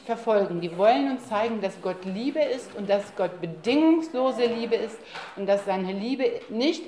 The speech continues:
abhängig ist von dem, was wir tun, sondern dass er uns liebt, weil es uns gibt, weil er uns wollte. Und das muss, muss im Grunde wieder ein, ein Bo-, ein neuer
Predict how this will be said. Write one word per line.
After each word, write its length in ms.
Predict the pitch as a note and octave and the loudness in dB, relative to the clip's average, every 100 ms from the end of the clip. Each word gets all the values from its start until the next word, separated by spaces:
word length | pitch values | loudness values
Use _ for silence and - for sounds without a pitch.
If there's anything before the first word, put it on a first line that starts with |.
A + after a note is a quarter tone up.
| - | -2
abhängig 580 | B3 B3+ C4 A#3+ A#3 - | -2 0 -4 -4 -6 -8
ist 300 | A3+ A3+ - | -8 -10 -14
von 260 | - G3 | -8 -4
dem, 220 | G3+ A3 G#3 | -2 0 -2
was 180 | F#3+ | -2
wir 120 | D#3+ - | -8 -8
tun, 420 | - A#3+ B3 D#4+ - - - - - - - | -4 -2 0 -4 -10 -20 -20 -20 -20 -20 -14
sondern 320 | - G#3+ G#3 | -4 0 2
dass 180 | G3+ G#3 | 0 0
er 80 | F#3+ | -2
uns 200 | F#3+ - | -4 -6
liebt, 300 | G#3 A#3 - | -6 -6 0
weil 140 | F3 | 0
es 140 | F3 F3 | 0 -6
uns 200 | E3 - | -12 -10
gibt, 380 | G#3 - - - - | -12 -12 -16 -20 -8
weil 160 | E3+ | -4
er 240 | D#3+ F3+ D#3 | -2 -4 -4
uns 260 | F3+ - | -8 0
wollte. 360 | E3+ E3+ E3+ - - - _ _ _ _ _ _ _ _ | 2 2 0 -8 -16 -20 _ _ _ _ _ _ _ _
Und 220 | G3 F3+ | -8 0
das 160 | G#3 C4 - - | 0 0 -6 -6
muss, 420 | G3+ A#3+ D4+ - - - - - - - _ _ _ _ | 0 0 0 -8 -18 -20 -20 -20 -20 -20 _ _ _ _
muss 260 | A3 D#4 - | 0 0 2
im 160 | A#3+ | 0
Grunde 380 | A#3 C#4 C#4+ A3+ | 4 6 6 4
wieder 320 | B3 B3+ - | 2 2 4
ein, 240 | G3+ G#3 G#3 | 0 -2 -4
ein 240 | G#3+ F#3+ | -4 4
Bo-, 160 | A#3 A#3 | 4 4
ein 160 | A3 | 2
neuer 460 | A#3+ C4 D4+ D#4+ | 4 6 6 6